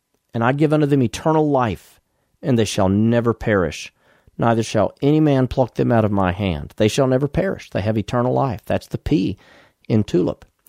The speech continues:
Another important teaching here in John chapter ten is the deity, the divinity of the Lord Jesus Christ. "My Father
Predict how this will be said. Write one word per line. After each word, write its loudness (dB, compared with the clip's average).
Another 2
important 0
teaching 0
here 2
in 0
John 2
chapter -2
ten -2
is -2
the -4
deity, 0
the 2
divinity 0
of 0
the -2
Lord 2
Jesus -4
Christ. -10
"My 0
Father -2